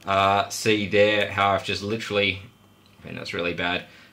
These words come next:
I did it this way just so I could show you, but it's literally a pin to pin from a Type A to a Type A. This is a really bad way to do it. I wouldn't encourage you to do it. I'd encourage you to buy one if you have to. They shouldn't have used this. They should have used an actual O T G port.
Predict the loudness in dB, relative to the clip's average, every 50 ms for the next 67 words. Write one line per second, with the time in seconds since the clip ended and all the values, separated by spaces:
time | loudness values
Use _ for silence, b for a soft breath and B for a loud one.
0 | B B -2 2 2 4 2 2 2 0 0 0 0 0 0 0 2 2 2 2
1 | 0 0 0 -2 -2 -4 -4 -2 0 0 0 0 -2 -4 -6 -2 -2 -2 -2 -2
2 | -4 -2 -2 -2 0 2 2 2 2 0 -4 -10 -8 -4 0 0 0 0 0 -4
3 | -6 -4 -4 -2 -4 -4 -6 -8 -10 -10 -6 -2 -2 -2 -2 0 -2 -2 -2 -4
4 | -6 -8 -8 -8 -6 -6 -6 -6 -6 -6 -4 -2 -2 -2 -2 -2 -4 B B B
5 | B B B 4 4 4 4 4 4 4 4 4 4 2 2 2 0 0 -2 -2
6 | -2 -4 -4 -2 -2 -2 -2 0 -2 -2 -2 -4 -6 -6 -6 -4 -2 -2 -2 -2
7 | -2 -2 -2 0 2 2 2 2 0 -2 -4 -8 -16 -18 -16 -10 -6 -4 -2 -2
8 | -2 -2 -4 -4 -4 -2 0 2 2 2 2 2 0 0 -2 -4 -8 -6 -4 -4
9 | -4 -4 -4 -4 -4 -4 -4 -4 -2 -2 -2 0 0 -2 -4 -4 B B B B
10 | B B 2 2 2 2 2 0 0 2 2 2 0 -2 -2 0 0 0 0 -2
11 | -2 0 0 0 -2 -4 -8 -10 -6 -2 -2 0 0 0 -2 -2 0 0 0 -2
12 | -2 -4 -4 -4 -4 -4 -4 -6 -6 -4 -2 -2 -2 -2 -2 -4 -4 -4 -6 -6
13 | -6 -6 -6 -6 -6 -6